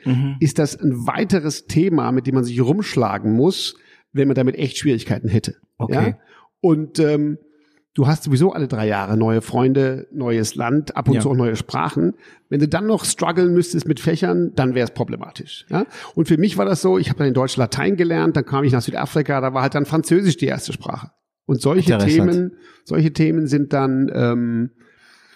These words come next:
Speaker 2: ja, du lernst, du lernst aufholen und irgendwann kannst du es und darum habe ich ein ganz gutes Abi gemacht.
Speaker 1: Wo kam deine erste Freundin her? Weißt du's noch?
Speaker 2: Ja, logisch. Meine erste Freundin war Österreicherin.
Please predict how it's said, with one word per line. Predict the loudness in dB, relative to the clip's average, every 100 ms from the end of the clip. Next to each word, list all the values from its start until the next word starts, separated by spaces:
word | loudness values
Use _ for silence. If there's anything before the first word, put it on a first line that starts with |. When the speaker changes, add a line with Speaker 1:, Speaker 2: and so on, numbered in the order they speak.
| -20 -20 _ _
Speaker 2:
ja, | 0 0 -2 _ 0
du | 2
lernst, | 4 2 0
du | -4 -2
lernst | 0 0 0
aufholen | 0 0 2 2 2
und | 0
irgendwann | 2 2 2
kannst | -2 -6 0
du | 0
es | 2
und | 0
darum | 2 2
habe | 0
ich | 0
ein |
ganz | 0 0
gutes | -4 -4
Abi | -2 -2
gemacht. | 0 -2 -4 -12 -20 -20 _ _ -4
Speaker 1:
Wo | -2
kam | 2 2
deine | 2 2
erste | 0 -4 -6
Freundin | -4 -2 0 2
her? | 4 2 -2 -10 _ _ _ _ -4
Weißt | -4 -4
du's | -4
noch? | 0
Speaker 2:
Ja, | 2 2 2 2
logisch. | 2 0 0
Meine | -2
erste | -2 0
Freundin | 0 2
war | 0
Österreicherin. | 0 -2 -2 -2 -2 -4